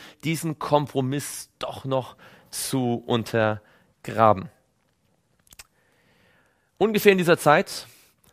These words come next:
hat der Erzbischof von Mainz, Uriel von Gemmingen, den humanistischen Gelehrten Johannes Reuchlin beauftragt, ein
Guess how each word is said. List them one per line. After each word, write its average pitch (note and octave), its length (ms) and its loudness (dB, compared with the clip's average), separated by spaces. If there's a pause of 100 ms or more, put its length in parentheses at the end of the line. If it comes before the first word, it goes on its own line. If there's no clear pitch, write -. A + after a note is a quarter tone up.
(140)
hat - 340 0
der C#3 280 4
Erzbischof E3 1000 -2
von C3+ 560 -2
Mainz, A#2 600 0 (100)
Uriel E3+ 540 0
von C#3 600 -6 (360)
Gemmingen, C#3 680 2 (760)
den D#3+ 640 2 (1600)
humanistischen D#3 680 2
Gelehrten C#3 640 4 (420)
Johannes C#3+ 540 0
Reuchlin E3 540 0
beauftragt, D3+ 800 -2
ein B2+ 260 -2